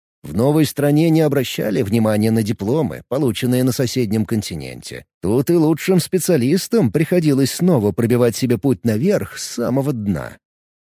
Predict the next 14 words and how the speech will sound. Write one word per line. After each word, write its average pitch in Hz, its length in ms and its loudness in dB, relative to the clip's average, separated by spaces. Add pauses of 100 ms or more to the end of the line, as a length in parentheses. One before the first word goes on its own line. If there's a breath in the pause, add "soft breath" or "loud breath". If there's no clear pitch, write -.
(160)
В 76 140 -6
этом 175 380 0
плане 160 440 2
Пьеру 160 500 0
было 147 240 0
не 160 160 4
так 110 260 -6
обидно. 62 540 -10 (440)
Он 156 380 0
к - 120 -6
лучшим 117 400 0
специалистам 196 840 -2
не 196 60 4
относился 123 840 -6